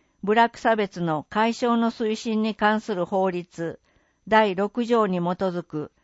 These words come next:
調査の結果を踏まえながら、啓発によって新たな差別を生むことがないように留意しつつ、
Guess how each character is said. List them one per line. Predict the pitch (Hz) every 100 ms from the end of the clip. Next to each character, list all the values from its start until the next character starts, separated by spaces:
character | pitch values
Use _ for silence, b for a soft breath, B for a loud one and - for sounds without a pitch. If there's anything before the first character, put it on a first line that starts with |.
| _ _
調 | - 247 247
査 | 226
の | 190 170
結 | 180 185
果 | - 208
を | 214
踏 | 208
ま | 208 214 208
え |
な | 202 185
が | 165
ら、 | 147 - _ _ _ _
啓 | 214 233
発 | 233 220 214
に | 196
よ | 196 190
っ |
て | - - 180 - _ _ _
新 | 208 233 226
た | 190
な | 175
差 | 170 208
別 | 202 190 - 165
を | 170
生 | 196
む |
こ | 208 214
と | 226
が | 214
な | 196 202
い | 196
よ | 185 165
う |
に | 160 156
留 | 190 214
意 | 180
し | - 170
つ | - 151
つ、 | 143 143